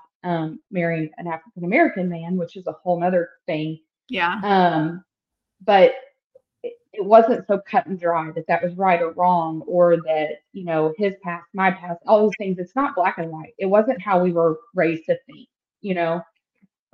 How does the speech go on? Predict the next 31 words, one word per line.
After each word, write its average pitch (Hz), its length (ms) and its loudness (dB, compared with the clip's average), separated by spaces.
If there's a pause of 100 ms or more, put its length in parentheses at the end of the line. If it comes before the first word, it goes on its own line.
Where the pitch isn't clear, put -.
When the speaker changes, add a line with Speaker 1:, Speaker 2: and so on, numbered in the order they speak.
Speaker 1:
but 214 100 2
it's - 200 0
so 202 100 0
much 190 240 -2
better. 190 420 -6 (720)
Like, 180 140 -6
I 190 140 2
Speaker 2:
Yeah. 190 60 -12
Speaker 1:
think 226 220 -2
now 175 300 0
if 170 80 -2
I 185 100 4
had 185 160 0
stuck - 420 -4
to, 196 80 -6
like, 170 200 0 (120)
the 170 220 2 (180)
picture 196 340 -6
I 175 60 -2
had 170 240 -4
in 165 120 -2
my 156 120 -8
head 156 240 -2
of 170 100 0
what 165 120 0
it 160 60 -6
was - 120 -20
supposed - 400 -8
to - 60 -20
be, 254 380 -6 (960)
eh, 185 240 0